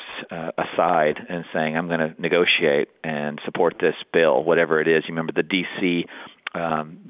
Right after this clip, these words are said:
city council bill that we overturned? He said, uh, he would veto it, and then once it passed the House, he changed his mind and threw Democrats on,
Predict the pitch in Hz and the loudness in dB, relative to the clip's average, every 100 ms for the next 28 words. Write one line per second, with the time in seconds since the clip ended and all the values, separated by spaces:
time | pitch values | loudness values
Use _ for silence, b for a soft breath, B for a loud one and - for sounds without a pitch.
0 | - 110 90 - 92 92 90 82 90 90 | -4 0 0 0 -2 0 0 4 4 4
1 | 87 87 85 85 92 - 95 92 90 92 | 4 4 4 4 2 0 0 2 0 -2
2 | B B B - 92 - 90 87 82 80 | B B B -8 -8 0 4 4 4 0
3 | 87 82 - 95 85 80 104 - 95 95 | -6 -6 -2 2 2 4 2 4 4 6
4 | 92 90 - 78 80 85 85 92 - 87 | 6 4 -2 -4 -2 0 0 -2 2 0
5 | - 78 92 90 87 - - - B B | 2 -2 2 2 2 -2 -18 -20 B B
6 | - 95 85 80 80 - 92 92 - 95 | -10 -4 -4 -4 -6 -4 -2 -2 -4 -6
7 | 85 85 85 82 82 - 82 78 82 92 | -2 0 2 0 -2 -8 -12 -14 -2 0
8 | 87 85 82 85 80 - 85 82 | 0 0 0 2 2 0 -8 -10